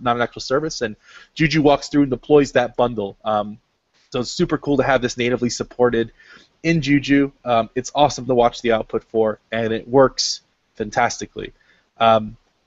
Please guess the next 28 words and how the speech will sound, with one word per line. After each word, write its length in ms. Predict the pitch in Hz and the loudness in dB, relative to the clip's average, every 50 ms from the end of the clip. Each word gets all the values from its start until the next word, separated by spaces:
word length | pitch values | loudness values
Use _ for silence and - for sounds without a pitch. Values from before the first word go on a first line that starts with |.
| _ _ _ _ | _ _ _ _
and 160 | 117 113 113 | -6 -4 -4
I 80 | 113 113 | -4 -4
can 140 | - 127 | -6 -6
switch 280 | 113 - - 131 - - | -6 -4 -4 -4 0 2
back 180 | 131 123 - - | 0 0 2 2
over 160 | 123 120 120 | 0 0 0
to 80 | 113 110 | -2 -2
the 80 | 117 | -6
gooey. 520 | 110 - 135 135 139 139 139 139 139 123 - _ _ _ _ _ _ _ _ _ _ _ 110 | -4 0 0 2 2 2 0 -2 -4 -6 -10 _ _ _ _ _ _ _ _ _ _ _ 0
Um, 460 | 113 110 110 110 110 107 104 104 110 _ _ _ _ _ _ _ _ _ _ _ 160 | 2 2 4 4 2 0 -2 -4 -12 _ _ _ _ _ _ _ _ _ _ _ -20
oops, 380 | - _ _ _ - - - _ _ | -20 _ _ _ -20 -20 -20 _ _
let's 120 | _ _ _ _ | _ _ _ _
go 140 | - 120 117 - | -20 -20 -16 -12
here, 420 | 139 143 139 139 139 135 135 131 - _ _ _ | -10 -8 -6 -4 -4 -6 -6 -8 -12 _ _ _
back 200 | 127 120 120 - | -10 -10 -8 -8
to 60 | - | -10
my 80 | 117 110 | -8 -4
admin. 440 | 113 117 117 117 120 120 120 117 117 | 0 0 0 0 0 -4 -6 -6 -6
So 340 | - - 120 117 117 113 113 | 0 2 4 6 6 6 4
this 220 | 135 127 - - | 2 0 -2 -2
is 120 | 127 - | -4 -4
still 520 | - - - 127 120 117 117 117 113 113 - _ _ _ _ _ _ _ _ | -4 0 4 6 6 8 8 6 6 4 0 _ _ _ _ _ _ _ _
deploying 380 | 120 117 - - 147 143 139 135 | -10 -10 0 2 4 4 6 6
a 40 | 127 | 4
bunch 240 | 135 131 - - | 4 2 2 0
of 60 | 123 - | -8 -12
stuff. 720 | - - - 131 131 127 - - - - - - _ _ _ _ _ 127 | -8 0 2 4 4 4 0 -4 -12 -20 -20 -20 _ _ _ _ _ -16
Um, 680 | 110 110 107 107 104 104 104 104 101 95 - 127 | -14 -14 -12 -12 -12 -14 -14 -14 -16 -18 -20 -20